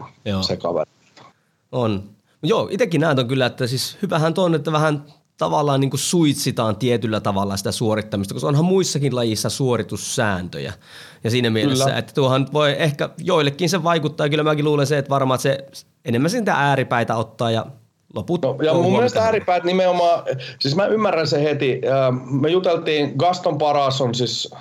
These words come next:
Speaker 2: ö, I P F:n toi presidentti.
Speaker 1: Joo.
Speaker 2: Ja se jutteli meille E Missä suoraan tästä asiasta. Se, se jutteli, että kannattaa lähteä harjoittelemaan. Siis silloin ei vielä tiedetty, että miten korjataan
Speaker 1: Mm.
Speaker 2: tota.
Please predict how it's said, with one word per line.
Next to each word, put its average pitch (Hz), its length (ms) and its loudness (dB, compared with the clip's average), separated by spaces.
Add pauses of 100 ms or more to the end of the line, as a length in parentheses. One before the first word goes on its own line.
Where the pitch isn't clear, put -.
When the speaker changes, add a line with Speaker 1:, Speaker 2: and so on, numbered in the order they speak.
Speaker 2:
ö, 98 40 -2 (180)
I 131 160 2
P 131 80 0 (300)
F:n 104 440 2
toi 98 440 2 (200)
presidentti. 131 720 -2
Speaker 1:
Joo. 92 240 -6 (520)
Speaker 2:
Ja 123 200 4
se 143 120 0
jutteli 175 360 0
meille 151 460 2
E 143 100 2
Missä 117 320 0
suoraan 120 520 2
tästä 95 360 -2
asiasta. 95 520 -2
Se, - 200 -4 (180)
se 107 140 -2
jutteli, 123 440 0
että 98 200 -2
kannattaa 190 540 2
lähteä 143 380 0
harjoittelemaan. 120 640 2
Siis 123 200 0
silloin 170 280 2
ei 147 60 2
vielä 135 300 2
tiedetty, 127 380 0
että 110 100 0
miten 127 260 -2
korjataan 98 640 0
Speaker 1:
Mm. 104 140 0
Speaker 2:
tota. 76 160 -2